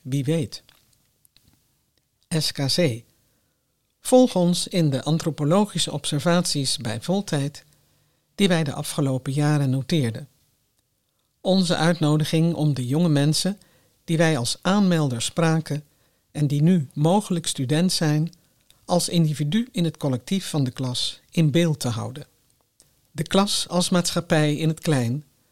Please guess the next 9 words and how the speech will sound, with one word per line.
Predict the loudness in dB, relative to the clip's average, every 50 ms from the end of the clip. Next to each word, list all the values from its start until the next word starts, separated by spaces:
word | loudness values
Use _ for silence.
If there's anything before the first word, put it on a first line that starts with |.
| _ _ _ _ _
waar | -4 -2 -2
het | -2 -2
gewoon | -4 -6 0 2 2 2 2 2 0
is | 0 -2 -2 -4 -6 -6 -10 -10 _
ons | -2 -2 -2 0
hart | 0 0 -2 -2 -2 -6 -10 -6
te | -4 -2
laten | -2 -2 -2 -4 -4
spreken. | -6 -4 -2 0 0 0 -2 -4 -10 -16